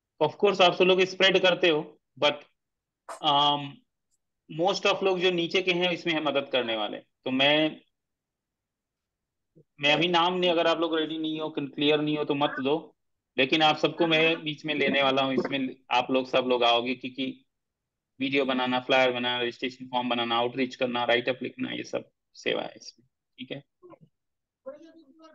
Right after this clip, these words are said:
तो supporter में और सभी लोग, of course, वो हमारा मेन program है, ठीक है? So, समय भी ज्यादा हो चुका है, I think करीब दो घंटे होने वाले हैं post।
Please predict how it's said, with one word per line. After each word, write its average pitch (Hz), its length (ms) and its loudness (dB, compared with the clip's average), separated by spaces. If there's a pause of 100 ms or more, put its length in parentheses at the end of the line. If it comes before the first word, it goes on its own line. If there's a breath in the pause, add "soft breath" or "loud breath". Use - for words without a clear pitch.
(320)
तो 175 500 -18 (340)
supporter 131 580 2
में 135 160 2
और 113 440 4 (260)
सभी 110 340 -6
लोग, 104 200 -4
of - 440 -10
course, 113 220 -6
वो 113 60 -8
हमारा 110 260 0
मेन 110 240 -2
program 104 480 -8
है, - 80 -20 (2000)
ठीक 165 160 2
है? 208 320 0 (300)
So, 139 240 2
समय 143 360 2
भी 160 420 -4
ज्यादा 127 280 4
हो 131 160 0
चुका 131 280 -4
है, 117 180 -2
I - 40 -14
think 139 200 -12
करीब 120 320 -2
दो 120 120 0
घंटे 117 240 -4
होने 113 240 -4
वाले 107 180 -8
हैं 107 60 -12 (320)
post। 113 280 -8